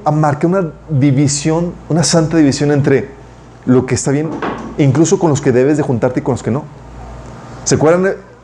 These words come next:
segunda de Timo-, de Corintios capítulo seis que dice, "¿Qué yugo tienen o qué comunión tienen las tinieblas con la luz? ¿Qué comunión tienen los, el creyente con el incrédulo?".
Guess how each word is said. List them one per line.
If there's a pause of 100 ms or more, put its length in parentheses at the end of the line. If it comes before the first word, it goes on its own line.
segunda
de
Timo-,
de
Corintios
capítulo
seis
que
dice, (300)
"¿Qué
yugo
tienen (260)
o
qué
comunión
tienen
las
tinieblas
con
la
luz? (960)
¿Qué
comunión
tienen
los,
el
creyente
con
el
incrédulo?".